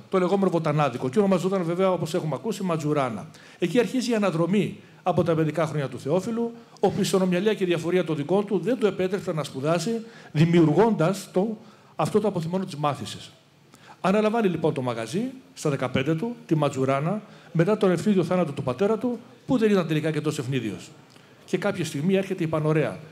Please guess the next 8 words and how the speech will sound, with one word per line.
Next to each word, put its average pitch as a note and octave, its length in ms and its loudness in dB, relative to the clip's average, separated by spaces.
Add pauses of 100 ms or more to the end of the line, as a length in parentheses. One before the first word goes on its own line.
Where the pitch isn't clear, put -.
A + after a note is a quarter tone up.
(120)
για E3 120 2
να D#3+ 80 2
αγοράσει D#3 340 0
κάτι D#3 220 -4
χαμομήλια F#3+ 640 0 (220)
και G3 120 0
την F3+ 160 4
ερωτεύεται. D3+ 760 2